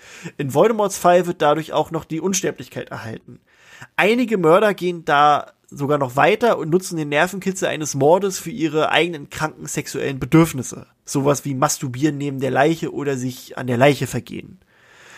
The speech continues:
Laut dieser finsteren Theorien gehört also drei Schritte zur Schaffung eines Horcruxes. Erstens, seine Seele durch den Mord spalten. Zweitens, sich selbst zu einem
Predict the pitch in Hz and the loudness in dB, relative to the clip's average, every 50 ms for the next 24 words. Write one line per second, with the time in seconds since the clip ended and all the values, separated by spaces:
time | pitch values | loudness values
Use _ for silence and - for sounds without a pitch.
0 | - - - - - 135 151 190 190 202 196 190 190 185 - 220 247 247 - 214 | -20 -20 -16 -4 0 2 2 2 2 0 2 2 2 2 2 -2 -2 -4 -4 -4
1 | 185 185 175 - 180 170 165 147 160 202 240 262 262 202 170 151 160 160 - - | -4 -4 -2 0 2 2 2 0 -2 -2 -2 -2 0 0 2 2 2 0 0 0
2 | 156 156 143 151 147 147 - - - 135 143 156 165 170 180 - _ _ _ _ | -2 0 0 0 0 -2 -4 -2 2 4 4 4 4 2 -2 -8 _ _ _ _
3 | _ - - - 156 147 - 156 147 139 - - _ - - 143 - - 135 127 | _ -12 -2 0 0 2 2 2 0 0 -2 -4 _ -10 -8 -6 -4 -2 -4 -4
4 | - 135 127 131 - 131 127 123 - - 170 165 165 - 143 - - - 107 - | -4 -6 -8 -8 -8 -10 -10 -2 2 4 4 4 4 0 -10 -14 -14 -16 -18 -18
5 | - - _ - 135 156 190 190 - 359 339 330 - - - - - - - 160 | -20 -20 _ 0 2 2 2 0 -2 -6 -6 -6 -8 -10 -12 -14 -14 -4 -2 0
6 | 151 151 156 135 143 151 165 175 165 151 139 - - 151 143 139 135 - - - | 0 0 -2 -2 -2 -2 -2 -2 -2 -4 -6 -6 -6 -4 -2 -2 -2 -2 -2 -2
7 | 143 123 107 - - - - _ _ - - - 135 143 160 - 233 262 - - | 0 0 0 -2 -8 -18 -20 _ _ -10 -2 0 2 2 2 0 -4 -8 -8 -8
8 | - - - - - - - 139 - - 131 123 - - 170 202 254 247 - - | -10 -12 -16 -18 -18 -18 -18 -10 -6 -6 -6 -2 2 4 4 4 4 2 -2 -4
9 | - - 139 151 147 139 | -4 -2 -2 -2 -4 -6